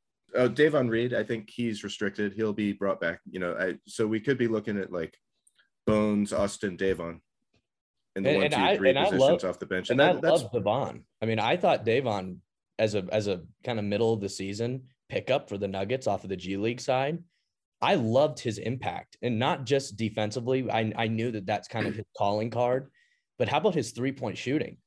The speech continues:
Speaker 2: I mean, he
Speaker 1: Yeah,
Speaker 2: came
Speaker 1: he
Speaker 2: in
Speaker 1: was
Speaker 2: some
Speaker 1: knocking 'em
Speaker 2: games and
Speaker 1: down.
Speaker 2: made a
Speaker 1: Um,
Speaker 2: big impact shooting wise.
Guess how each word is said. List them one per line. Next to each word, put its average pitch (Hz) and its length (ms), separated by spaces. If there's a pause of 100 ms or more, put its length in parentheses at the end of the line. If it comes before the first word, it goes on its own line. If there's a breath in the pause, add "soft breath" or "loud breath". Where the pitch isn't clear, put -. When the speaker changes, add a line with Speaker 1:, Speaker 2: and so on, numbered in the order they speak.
Speaker 2:
I 120 40
mean, 117 100
he 113 80
Speaker 1:
Yeah, - 120
Speaker 2:
came 226 100
Speaker 1:
he 139 80
Speaker 2:
in 151 60
Speaker 1:
was 151 100
Speaker 2:
some 123 80
Speaker 1:
knocking 131 240
'em 120 60
Speaker 2:
games 104 100
and 117 140
Speaker 1:
down. 110 100
Speaker 2:
made 120 300
a 110 40 (200)
Speaker 1:
Um, 85 60
Speaker 2:
big 143 300
impact 131 480
shooting 127 420
wise. - 420